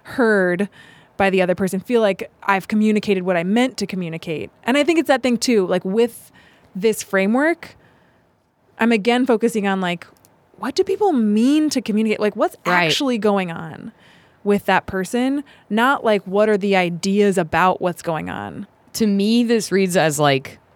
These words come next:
Speaker 2: mindful communication.
Speaker 1: Yeah.
Speaker 2: That's what it feels like. It's just being very mindful of yourself and how something made you feel.
Speaker 1: Yeah, I've actually never, I've,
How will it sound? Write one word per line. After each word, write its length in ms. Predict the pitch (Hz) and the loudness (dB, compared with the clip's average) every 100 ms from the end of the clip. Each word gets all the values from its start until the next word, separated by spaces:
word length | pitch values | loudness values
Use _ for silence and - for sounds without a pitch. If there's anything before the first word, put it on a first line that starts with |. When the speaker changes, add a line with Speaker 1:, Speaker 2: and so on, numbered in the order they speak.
| _ _ _ | _ _ _
Speaker 2:
mindful 840 | 135 143 143 165 185 202 - 208 | -4 0 2 2 0 -4 0 0
communication. 1120 | 208 226 220 220 214 226 220 214 233 214 220 214 | 2 2 4 2 2 0 0 0 -2 -2 -4 -6
Speaker 1:
Yeah. 300 | 180 151 175 | -8 -8 -6
Speaker 2:
That's 300 | 170 208 208 | 0 0 2
what 100 | 220 | 0
it 100 | 180 | 0
feels 320 | - 180 175 | 0 0 2
like. 120 | 160 | 2
It's 140 | 151 147 | 0 0
just 160 | 160 143 | -4 -2
being 260 | 160 151 | -2 -2
very 500 | 131 147 160 165 160 | -4 0 4 4 4
mindful 640 | 151 135 143 151 - 139 139 | 2 2 2 0 2 2 4
of 440 | 131 131 120 - - | 4 2 -2 -12 -6
yourself 840 | 143 139 - 151 147 143 - - - | -4 -4 -2 2 2 2 -4 -18 -6
and 640 | 139 131 131 120 123 123 - _ - _ _ | -2 0 -2 -2 -6 -8 -12 _ -20 _ _
how 320 | - - 143 | -12 -2 0
something 400 | 139 151 143 139 | 0 -4 -2 -2
made 200 | 135 139 | -2 -2
you 80 | 139 | -4
feel. 460 | 127 139 131 127 - | -6 -2 -2 -2 -4
Speaker 1:
Yeah, 280 | - 311 349 - | -2 0 0 2
I've 180 | 240 | 0
actually 260 | 403 440 392 | 2 2 2
never, 260 | 269 262 - | 2 0 0
I've, 240 | 254 226 | -2 -2